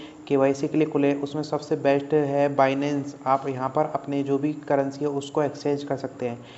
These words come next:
इसमें आपको सबसे पहले तो यहाँ पर लिखा हुआ है, "I am new, I am new to crypto, I am a crypto pro।" तो यहाँ पर मैं लिखना है आपको, "I am new to crypto।" ठीक है, इसमें आपको दबाना है, accept all पे कर लेना है।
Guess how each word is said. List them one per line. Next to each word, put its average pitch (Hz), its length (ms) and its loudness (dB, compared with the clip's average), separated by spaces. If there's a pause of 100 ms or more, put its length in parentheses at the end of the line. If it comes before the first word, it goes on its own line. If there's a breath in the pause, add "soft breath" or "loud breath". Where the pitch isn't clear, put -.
(200 loud breath)
इसमें 165 240 -2
आपको 156 440 0
सबसे 156 300 -4
पहले 139 200 0
तो 139 80 -2
यहाँ 139 120 2
पर 139 100 0
लिखा 139 180 -2
हुआ 139 200 0
है, - 140 -4
"I 131 260 -6
am 131 180 -6
new, 151 300 -2 (480 loud breath)
I 139 100 0
am 143 160 -2
new 151 200 -2
to 147 180 0
crypto, 151 560 4
I 139 160 4
am 143 380 -6
a 143 200 -6
crypto 143 400 0
pro।" 123 160 0 (280 loud breath)
तो 147 60 -4
यहाँ 135 160 -2
पर 147 140 -2
मैं 151 400 -4
लिखना 139 280 -2
है 143 100 0
आपको, 143 520 0
"I 135 140 4
am 139 200 -2
new 147 240 -2
to 147 180 -4
crypto।" 139 360 0 (180)
ठीक 147 160 -6
है, 165 260 2 (300 loud breath)
इसमें 156 180 -6
आपको 147 240 2
दबाना 143 280 4
है, 143 300 0
accept - 400 -4
all 135 200 4
पे 143 80 0
कर 135 140 2
लेना 117 260 -2
है। 117 140 -8